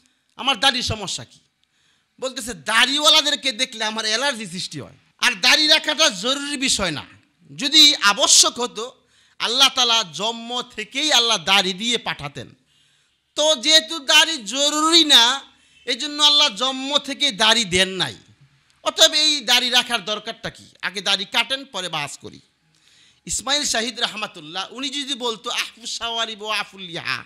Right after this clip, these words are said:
সে মানতো না। ইসমাইল শহীদ রহমাতুল্লাহ বলছেন, ঠিক বলছেন আপনি,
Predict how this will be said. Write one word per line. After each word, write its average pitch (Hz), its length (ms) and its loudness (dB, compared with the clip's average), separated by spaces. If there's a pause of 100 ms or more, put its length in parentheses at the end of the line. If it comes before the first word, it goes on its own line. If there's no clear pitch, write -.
(280)
সে 208 160 -4
মানতো 151 380 -8
না। 110 160 -16 (560)
ইসমাইল 294 460 -2
শহীদ 262 340 0
রহমাতুল্লাহ 202 840 -2
বলছেন, 165 440 -10 (180)
ঠিক 247 280 0
বলছেন 160 340 -8
আপনি, - 320 -20